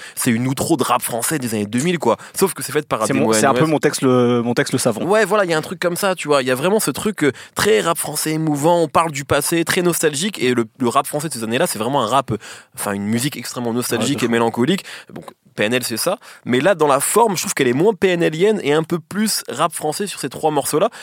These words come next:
Speaker 1: Et bizarrement, ça fait vraiment du bien,
Speaker 2: Hmm.
Speaker 1: je trouve, de les entendre dans un, dans un schéma un peu plus classique, le temps de, de quelques titres. Euh, Raphaël, peut-être sur cet album-là.
Speaker 2: Euh, je vais juste faire, euh, une note d'intention par rapport à, à mon, mon sentiment sur l'album de P N L. Je vais vous dire un truc, c'est que moi, P N L, ça m'a jamais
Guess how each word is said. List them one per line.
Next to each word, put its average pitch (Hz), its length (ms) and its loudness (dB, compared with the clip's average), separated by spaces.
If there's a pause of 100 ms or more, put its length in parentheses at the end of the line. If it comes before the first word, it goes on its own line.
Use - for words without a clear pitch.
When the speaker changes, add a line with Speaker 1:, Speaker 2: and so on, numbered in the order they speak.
(140)
Speaker 1:
Et 147 100 -4
bizarrement, 160 360 0
ça 151 100 -2
fait 139 160 -4 (200)
vraiment 196 280 0
du 151 140 -8
bien, 165 280 0
Speaker 2:
Hmm. 131 120 -12
Speaker 1:
je - 100 -8
trouve, 170 140 -6
de 143 80 -2
les 131 140 2
entendre 151 300 0
dans 131 80 -2
un, 123 220 0
dans 120 140 -6
un 131 40 0
schéma 160 220 -4
un 170 40 -2
peu 147 120 -8
plus - 140 -12
classique, 135 420 -4 (240)
le 117 120 -2
temps 151 140 2
de, 123 180 0
de 110 100 -4
quelques 127 300 -4
titres. - 220 -12 (320)
Euh, 110 140 2
Raphaël, 139 480 0
peut-être 110 140 -12
sur - 120 -10
cet 120 160 -8
album-là. 104 300 -8 (460)
Speaker 2:
Euh, 143 420 2
je 131 100 -4
vais 139 60 2
juste 226 220 -2
faire, 170 160 2
euh, 139 200 4 (220)
une 151 100 -6
note 170 120 0
d'intention 147 400 -2
par 131 120 -6
rapport 110 280 -4
à, 110 200 -2
à 113 60 -4
mon, 110 320 -8
mon 117 140 -6
sentiment 135 380 -4
sur - 120 -4
l'album 113 220 -4
de 113 80 -6
P - 140 -6
N 127 60 0
L. 185 80 0
Je 156 60 -6
vais 123 60 -6
vous 120 100 -6
dire 156 140 -2
un 120 60 -4
truc, 190 200 -4
c'est 139 100 -6
que - 120 -6
moi, 170 160 0
P - 100 -4
N 123 140 2
L, 175 80 0
ça - 120 -2
m'a 120 120 0
jamais 143 360 0